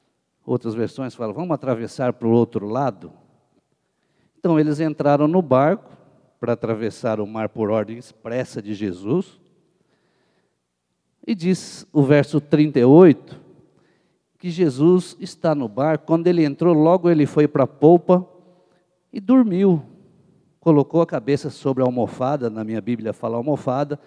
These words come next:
no, no, em outras fala, dormiu sobre o travesseiro. E dessa forma, Jesus pega no sono, um sono pesado,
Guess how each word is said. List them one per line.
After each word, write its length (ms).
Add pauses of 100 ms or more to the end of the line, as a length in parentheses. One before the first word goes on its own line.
(220)
no, 140
no, 240
em 100
outras 320
fala, 240 (320)
dormiu 380
sobre 380
o 20
travesseiro. 800 (1900)
E 80
dessa 360
forma, 520 (400)
Jesus 560
pega 280
no 120
sono, 440
um 60
sono 300
pesado, 760